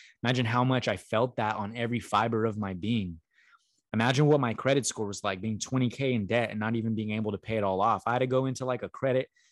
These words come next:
consolidation program. But I thank God that that happened, because if I would have been in this boat today,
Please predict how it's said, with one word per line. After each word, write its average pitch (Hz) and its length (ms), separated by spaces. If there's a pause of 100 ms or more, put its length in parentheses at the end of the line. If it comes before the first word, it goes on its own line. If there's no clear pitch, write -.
(120)
consolidation 117 760
program. 95 560 (1200)
But 127 100
I 101 100
thank 117 520
God 123 300
that 101 140
that 113 120
happened, 113 400
because 104 560 (400)
if - 120
I 120 120
would 131 140
have 104 140
been 120 440
in 113 140
this 113 180
boat 113 420
today, 110 600